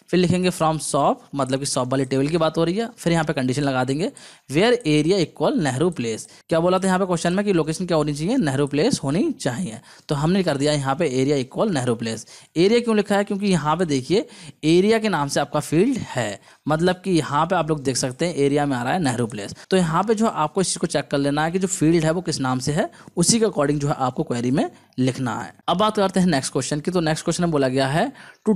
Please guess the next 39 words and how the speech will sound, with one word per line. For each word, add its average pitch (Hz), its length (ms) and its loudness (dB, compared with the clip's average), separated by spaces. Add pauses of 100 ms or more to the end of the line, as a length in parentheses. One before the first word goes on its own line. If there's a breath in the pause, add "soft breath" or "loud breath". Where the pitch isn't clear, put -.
display 214 480 0
minimum 175 440 2
and 180 180 0
maximum 165 400 0
price 131 300 0
of 208 140 0 (100)
all 165 280 2
accessories, 120 540 -2 (320 loud breath)
मतलब 196 360 2
कि 233 80 0
एक्सेसरीज 165 640 2
का 214 160 0
मिनिमम 160 420 2
और 175 160 -2
मैक्सिमम 165 360 -2
प्राइस 135 240 0
को 170 80 0
डिस्प्ले 139 280 -2
कराने 127 300 -2
के 135 80 -6
लिए 156 100 0
आपको 123 300 -4
क्वेरी 127 280 -2
लगानी 117 380 -2
है। 233 120 -4 (300 loud breath)
तो 190 60 -2
किस 220 220 -2
तरीके 208 200 0
से 202 80 0
लगाएंगे, 180 320 2
तो 196 60 -4
देखिए 208 240 -2
simply 165 300 -2
आप 147 140 2
लिख 139 120 -2
देंगे 135 260 0
select 147 380 0
max 123 280 -2
price, 175 340 0